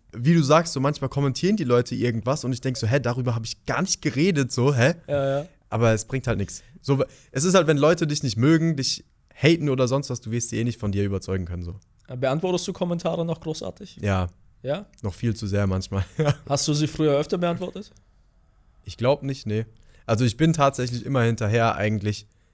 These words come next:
Speaker 1: außer es geht jetzt ein Video ultra viral und es hat fünfhundert Kommentare, dann geht es ja gar nicht, auf jeden einzelnen zu antworten.
Speaker 2: Ja.
Speaker 1: Aber so eigentlich antworte ich schon immer sehr, sehr regelmäßig.
Speaker 2: Ich hatte das früher gemacht,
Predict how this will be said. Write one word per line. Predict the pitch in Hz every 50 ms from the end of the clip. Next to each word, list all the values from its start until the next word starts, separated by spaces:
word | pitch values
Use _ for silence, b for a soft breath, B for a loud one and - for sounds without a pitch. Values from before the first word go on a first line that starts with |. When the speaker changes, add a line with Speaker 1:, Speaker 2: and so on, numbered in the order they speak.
| _ _ _ _
Speaker 1:
außer | - 120 117 - 123
es | 110 - -
geht | 120 107
jetzt | 104 - -
ein | 104
Video | 110 110 113 113
ultra | 104 - 117 - - 117 98
viral | 107 101 101 104 110 107
und | 104 104 104
es | 98 -
hat | 107 95 -
fünfhundert | - 120 110 - - 110 101 98
Kommentare, | - 101 101 98 95 101 101 104 107 101 101 80 73 80 - - -
dann | - 98 101 95
geht | 92 - 110 113
es | 113 107 -
ja | 107
gar | 98 110 104 110
nicht, | 113 101 -
auf | 107 101 - - - _ _
jeden | 110 107 110 113 107
einzelnen | 98 104 101 - 107 101
zu | - 107 104 95 - -
antworten. | - 107 107 - 113 110 - 110 110 - -
Speaker 2:
Ja. | 131 131 B B B B B B
Speaker 1:
Aber | - 104 117 117 117 104
so | 98 123 131 131 -
eigentlich | - 123 131 135 123 123 - - -
antworte | 113 110 - 110 104 101 101
ich | -
schon | - 110 107 104 101 - - _
immer | - 107 107 107 101 101 101 92
sehr, | 85 98 95 90
sehr | 95 90
regelmäßig. | 90 92 87 85 85 82 82 - - - b b b b b b b b b b b b b _
Speaker 2:
Ich | 113 107 139
hatte | 143 156 156
das | 135 120 -
früher | - - - 156 170
gemacht, | 165 170 160 160 165 175 185 - - - -